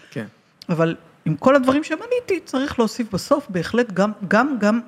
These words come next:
Speaker 2: גם אנטישמיות, יש גל אנטישמי היום בארצות הברית ובאירופה, שאי אפשר להתכחש לו. אי
Speaker 1: שהוא
Speaker 2: אפשר.
Speaker 1: מונע לדעתך מאותו עניין, שזה בעצם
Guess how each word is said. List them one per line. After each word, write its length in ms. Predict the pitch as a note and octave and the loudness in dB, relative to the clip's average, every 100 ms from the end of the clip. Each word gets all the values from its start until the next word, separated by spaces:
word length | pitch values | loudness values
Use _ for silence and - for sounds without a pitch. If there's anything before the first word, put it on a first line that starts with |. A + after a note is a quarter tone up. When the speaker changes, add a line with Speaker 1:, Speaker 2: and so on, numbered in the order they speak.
| F3 | 0
Speaker 2:
גם 280 | G#3 B3 B3 | 2 4 2
אנטישמיות, 680 | F#3+ F#3 - G3 G3+ G3 F#3 | 0 -4 -2 0 0 0 -2
יש 140 | D3 | -6
גל 340 | C3 F3+ A3 A#3+ | -2 2 4 2
אנטישמי 680 | F3+ - - F#3 F#3 F#3+ F#3 - _ _ | -4 -10 -8 -4 -2 -2 -4 -10 _ _
היום 300 | E3+ D#3+ G3+ | -2 0 0
בארצות 360 | F3 D3 - F#3 | -2 -4 -6 -6
הברית 300 | E3+ F#3+ - | -4 -4 -4
ובאירופה, 500 | D3+ D3+ D3+ F#3 G#3+ | -6 -4 -4 -4 -6
שאי 460 | - - - B3 D#4+ | -8 -8 0 0 0
אפשר 320 | F3 - F#3+ | -10 -4 -2
להתכחש 680 | F#3+ F#3 - - - C#3+ - | 0 -4 -6 -14 -12 -12 -12
לו. 60 | D3+ | -14
אי 540 | - _ - _ - | -16 _ -20 _ -4
Speaker 1:
שהוא 220 | G#3 D#3+ D#3+ | 2 4 2
Speaker 2:
אפשר. 160 | D3+ | -2
Speaker 1:
מונע 540 | C#3+ D3+ C#3 C#3+ D3+ E3 | -2 0 2 2 2 2
לדעתך 320 | B2+ B2+ C3 | 0 -2 -2
מאותו 380 | B2+ A#2 C#3+ D3 | -4 -2 -2 0
עניין, 380 | D#3+ F3 F#3+ | 0 0 -2
שזה 240 | F#3+ B2 C3 | -4 -8 -4
בעצם 400 | C3+ C#3 D3 | -4 -2 -4